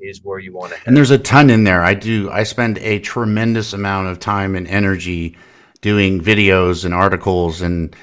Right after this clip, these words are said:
Speaker 2: things constantly. And, you know, if you connect in LinkedIn or whatever too, you'll see it. But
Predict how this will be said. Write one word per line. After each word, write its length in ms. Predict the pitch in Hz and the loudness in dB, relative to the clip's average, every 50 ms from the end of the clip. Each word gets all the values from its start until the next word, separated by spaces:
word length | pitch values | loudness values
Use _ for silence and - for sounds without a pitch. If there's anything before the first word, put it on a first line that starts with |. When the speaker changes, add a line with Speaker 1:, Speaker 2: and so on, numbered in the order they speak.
| - _ _ _ _ | -20 _ _ _ _
Speaker 2:
things 260 | - 117 107 101 - - | 0 0 0 0 0 -2
constantly. 680 | - 120 107 101 98 - - 104 69 85 90 87 87 87 | 2 4 4 4 2 0 -6 -12 -10 -8 -6 -4 -2 -2
And, 300 | 85 85 87 - - - | -2 -4 -6 -8 -10 -12
you 140 | 82 98 | -8 -4
know, 80 | 95 95 | -4 -4
if 140 | 85 - - | -4 -4 -6
you 160 | 95 92 90 | -8 -8 -8
connect 340 | - - 104 101 95 92 - | -6 -4 -2 -2 -2 -2 -2
in 140 | 101 92 92 | -2 -2 0
LinkedIn 320 | 92 90 82 - 95 90 | 0 -2 -2 -2 -2 0
or 100 | 90 90 | 0 0
whatever 320 | 85 87 87 87 82 90 82 | 0 0 -2 -2 -2 -4 -6
too, 160 | - - 95 | -8 -6 -6
you'll 200 | 87 85 85 80 | -6 -4 -4 -6
see 200 | - - 98 90 | -8 -6 -6 -6
it. 120 | 80 80 - | -6 -6 -6
But 220 | 90 90 85 - | -6 -6 -6 -6